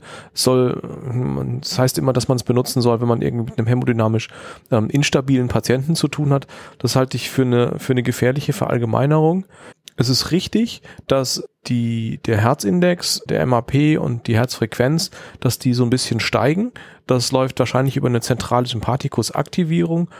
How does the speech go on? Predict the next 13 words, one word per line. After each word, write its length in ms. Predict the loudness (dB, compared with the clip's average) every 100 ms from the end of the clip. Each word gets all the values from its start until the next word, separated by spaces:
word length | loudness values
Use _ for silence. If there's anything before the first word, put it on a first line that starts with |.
| -6 0
und 200 | 0 0
über 280 | 0 0
die 140 | 2 2
Hemmung, 480 | 2 2 2 0 -6 -14 -6
ähm, 420 | 0 2 2 -2 -6 _
der 160 | 0 0
Wiederaufnahme 760 | 0 0 -2 -4 0 0 0
von 160 | 0 -2
den 100 | 0
endogenen 480 | 0 0 0 -2 0
Katecholaminen. 880 | -4 -4 -2 0 2 2 2 0 -4 -16 -6
Das 120 | -4 0
funktioniert 500 | 0 2 0 -2